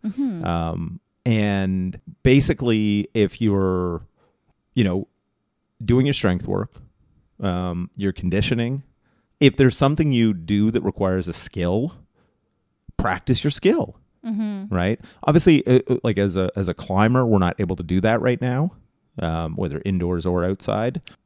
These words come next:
Speaker 2: But then you run into the thing where, say, a lot of the one-legged things,
Speaker 1: Mm-hmm.
Speaker 2: right, um, definitely will help a hiker, right? 'Cause what is hiking? It's one-legged movements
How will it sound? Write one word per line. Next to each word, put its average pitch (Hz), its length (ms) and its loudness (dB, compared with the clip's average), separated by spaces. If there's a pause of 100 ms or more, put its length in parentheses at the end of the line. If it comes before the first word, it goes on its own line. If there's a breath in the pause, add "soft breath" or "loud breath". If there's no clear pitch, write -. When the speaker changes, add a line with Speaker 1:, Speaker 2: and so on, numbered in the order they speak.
(420)
Speaker 2:
But 135 240 4
then 139 160 6
you 135 120 6
run 117 160 6
into 110 200 2
the 101 120 -2
thing 101 420 0
where, 95 600 0 (360 soft breath)
say, 101 400 2
a 110 40 -4
lot 98 220 0
of 95 60 -2
the 92 80 0
one-legged 90 580 0
things, - 500 -14 (560)
Speaker 1:
Mm-hmm. 196 280 -4
Speaker 2:
right, 87 340 -2 (400)
um, 85 480 -2 (280)
definitely 104 420 0
will 87 160 -6
help 78 200 -4
a 80 60 -4
hiker, - 500 -2 (560)
right? 87 220 -2
'Cause 95 140 -2
what 95 120 0
is 92 100 -2
hiking? 101 380 -2
It's - 200 -18
one-legged 87 440 -2
movements - 520 -4